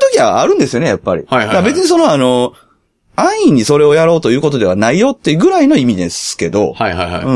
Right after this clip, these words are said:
Speaker 1: ん、なんかあの、まあ、基本的にはこうだよね、みたいなスタンスって、
Speaker 2: うん、うん。
Speaker 1: やっぱどうしてもそれぞれ多分あると思うんですけど。
Speaker 2: うん。
Speaker 1: っていう意味で、エヌケーさんのその言ってることはめっちゃわかります。
Speaker 2: ああ。
Speaker 1: はい。あの、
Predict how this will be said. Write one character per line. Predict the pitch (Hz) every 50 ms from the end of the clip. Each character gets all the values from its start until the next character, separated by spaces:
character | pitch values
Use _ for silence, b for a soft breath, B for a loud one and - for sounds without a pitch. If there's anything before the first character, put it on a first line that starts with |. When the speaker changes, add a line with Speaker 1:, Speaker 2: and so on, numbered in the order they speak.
| 117 107
Speaker 1:
ん、 | 98 175
な | 262 320
ん | 247
か | 131 110 104
あ | 104
の、 | 104 101 101 101 98 95 95 95 95 92 90 - - _ _ _ _
ま | 147 180 220 185 117 98
あ、 | 80 - - _ _ _ _ _ _
基 | - 202 208
本 | 240 330 349 359 311
的 | 339 330 277 330
に | 339 339 277
は | 123 -
こ | 147 147 143
う | 127
だ | 107 90
よ | 82 85
ね、 | 90 92 92
み | 90 85
た | 85 82 78
い |
な | 76 87
ス | - -
タ | 92 87
ン | 120 120
ス |
っ | 110
て、 | 101
Speaker 2:
う |
ん、 | 98
う | 101
ん。 |
Speaker 1:
や | 98
っ | 92
ぱ | 104
ど | 104 127 131
う | 131
し |
て | - 165
も | 113
そ | 87 107 107
れ | 107
ぞ | 107 87
れ | 80
多 | - 123 107
分 | 80 80
あ | 90 -
る | 110
と | -
思 | 82 80 80 71
う |
ん | 69
で | 69
す | - -
け | 90
ど。 | 104 101 90 - - - -
Speaker 2:
う | 117
ん。 | 117 107 95 78 73 - _ _ _ _ _ _
Speaker 1:
っ | -
て | 285
い | 330 330
う | 349
意 | 392 392
味 | 349 240
で、 | 349 320
エ | 123 113
ヌ | 123
ケ | 143 160
ー | 147
さ | 131 135
ん |
の | 143 110
そ | 101
の | 92
言 | 101 101
っ |
て | - - 98
る | 101
こ | 104
と | 101
は | 87 92
め | 101 107
っ |
ち | - - 107
ゃ | 107
わ | 104
か | 98 90
り | 90
ま | 87 -
す。 | - - - -
Speaker 2:
あ | 113
あ。 | 107 104 101 95 90 85 78
Speaker 1:
は | - 101 101 92 82
い。 | -
あ | 104 107 104
の、 | 104 104 101 101 101 95 95 90 92 87